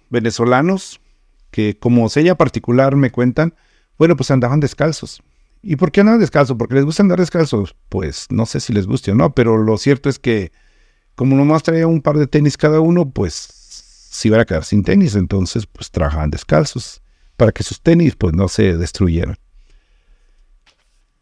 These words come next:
Y en esa relación, en esa plática entre los juarenses que los habían contratado y estos venezolanos, pues le dijeron, "Vamos a Nueva York.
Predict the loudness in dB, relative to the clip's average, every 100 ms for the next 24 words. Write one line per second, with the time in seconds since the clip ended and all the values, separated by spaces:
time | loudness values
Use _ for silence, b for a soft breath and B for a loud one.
0 | _ _ _ _ -2 2 2 2 2 4
1 | 4 2 2 0 2 4 2 2 0 0
2 | -4 0 0 0 -2 -2 -4 -4 -2 -2
3 | -2 -6 -12 _ _ _ _ _ _ _
4 | _ _ -4 -2 -4 -6 0 2 2 0
5 | -4 -6 -4 -4 -4 -4 -4 -2 0 0
6 | 2 2 2 2 0 -2 -4 -4 -4 -6
7 | -20 _ _ _ _ -2 2 2 2 2
8 | 2 2 0 -6 _ _ _ 2 2 2
9 | 0 -6 -14 -16 -12 -2 0 2 2 0
10 | -2 -10 _ _ _ _ 0 2 2 2
11 | 2 2 -2 -8